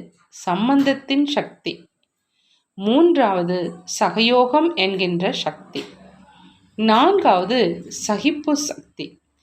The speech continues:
இந்த நான்கு சக்திகளையும் உடையவர் சம்பந்தத்திலும் நெருங்கி இருப்பாங்க. இந்த நான்கு சக்திகளும் சமமாக இருக்கணும். தைரிய சக்தி உயர்ந்ததா அல்லது சகிப்பு சக்தி உயர்ந்ததா?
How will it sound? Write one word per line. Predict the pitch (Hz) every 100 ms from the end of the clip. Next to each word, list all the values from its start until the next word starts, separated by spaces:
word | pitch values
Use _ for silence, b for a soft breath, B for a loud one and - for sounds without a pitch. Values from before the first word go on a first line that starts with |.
| b b b b
இந்த | 277 269 220
நான்கு | 214 285 370 392 359 277
சக்திகளையும் | - 226 - - 311 277 196 190 196 190
உடையவர் | 160 180 233 196 175 143 - _ _ _ -
சம்பந்தத்திலும் | 208 214 285 302 294 294 226 233 277 -
நெருங்கி | 196 226 320 302
இருப்பாங்க. | 214 175 175 160 170 - _ _ _ _ b b b b -
இந்த | 285 277
நான்கு | 226 254 349 415 359 320
சக்திகளும் | 233 233 - 302 247 220 285
சமமாக | - 220 269 320 294 247
இருக்கணும். | 202 170 175 123 - _ _ _ _ _ _ _ _ _ _ 175
தைரிய | 180 202 285 330
சக்தி | 330 247 - 277
உயர்ந்ததா | 226 202 202 185 165 160 190 302 B B B B
அல்லது | 269 294 277 208 202
சகிப்பு | - 262 320 339 339
சக்தி | 233 - - 277
உயர்ந்ததா? | 202 175 160 151 -